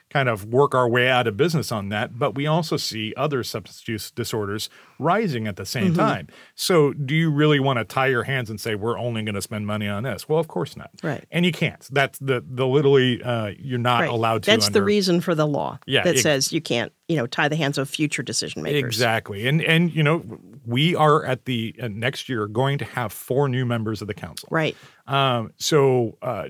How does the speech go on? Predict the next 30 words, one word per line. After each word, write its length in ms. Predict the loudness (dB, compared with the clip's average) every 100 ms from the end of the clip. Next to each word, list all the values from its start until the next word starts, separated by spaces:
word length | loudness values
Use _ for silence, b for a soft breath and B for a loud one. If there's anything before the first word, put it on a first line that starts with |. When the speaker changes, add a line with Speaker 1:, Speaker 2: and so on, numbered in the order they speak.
| -6
Speaker 1:
do 120 | -2
we 140 | -2 0
really 260 | 2 0
think 220 | 0 -2
that 140 | -4 -4
they're 120 | -2
not 180 | -2 -2
gonna 160 | -2
<laughs> 60 | 0
wanna 160 | -2 2
weigh 260 | 4 4
in 80 | 4
on 100 | 2
their, 220 | 2 0 0
yeah, 260 | -2 -2 -2 -6
I 80 |
mean, 300 | -2 0 0 -4 B B B B -2
so, 320 | 4 6 6
and 200 | 4 2
he-, 80 | 0 0
there's 260 | 2 2
a 60 | -2
second 400 | 0 -2 0 -4
problem 300 | -2 -4 -6
with 100 | -8
this, 260 | -8 -8 -6
and 160 | -2 0
it's 240 | 0 -2
more 320 | 2 2 2
practical. 720 | 0 2 2 2 -4 -6 -10